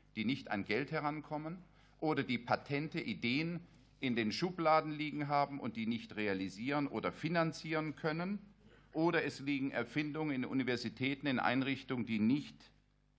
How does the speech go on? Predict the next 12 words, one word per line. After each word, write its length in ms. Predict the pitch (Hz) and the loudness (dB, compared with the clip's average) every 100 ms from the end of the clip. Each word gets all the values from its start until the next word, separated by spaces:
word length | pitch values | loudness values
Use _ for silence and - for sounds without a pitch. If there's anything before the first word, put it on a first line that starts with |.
| _ - | _ -2
in 100 | 120 | 0
die 80 | 117 | 0
Fabrikation 840 | 123 110 120 117 104 - 127 151 | 0 0 -2 -6 -6 -4 -4 -2
hineinkommen. 760 | 151 147 139 143 139 135 131 127 - - - | -2 -2 -2 -2 -4 -4 -4 -6 -12 -20 -8
Berühmtes 440 | 104 117 110 107 | -4 -4 -4 -2
Wort 240 | 123 123 - | -2 -2 -4
von 260 | 120 107 104 | -4 -4 -6
Lab 340 | - 110 120 - | -2 0 0 -2
to, 120 | 101 - 117 - - | -10 -8 -14 -18 -4
äh, 200 | 104 87 | 0 0
to 180 | - 95 | -2 -2
Fab. 380 | 131 151 180 | 2 2 2